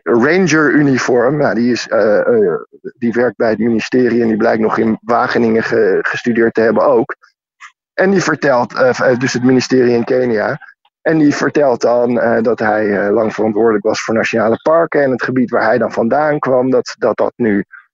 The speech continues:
warmer is en dat ze daar nu een enorm probleem hebben met muskieten. En in andere delen van het land hebben ze problemen met teken, waardoor de hele bevolking veel meer besmettelijke ziektes, eh, eh, dreigt te krijgen.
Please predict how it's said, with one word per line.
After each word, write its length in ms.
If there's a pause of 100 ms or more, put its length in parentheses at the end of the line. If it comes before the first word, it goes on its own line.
(120)
warmer 580
is 300
en 120
dat 120
ze 140
daar 260
nu 180
een 80
enorm 380
probleem 420
hebben 120
met 180
muskieten. 600
En 120
in 140
andere 280
delen 320
van 240
het 100
land 340
hebben 180
ze 100
problemen 440
met 160
teken, 560 (300)
waardoor 220
de 60
hele 220
bevolking 540
veel 300
meer 240
besmettelijke 560
ziektes, 600
eh, 640
eh, 60
dreigt 340
te 100
krijgen. 640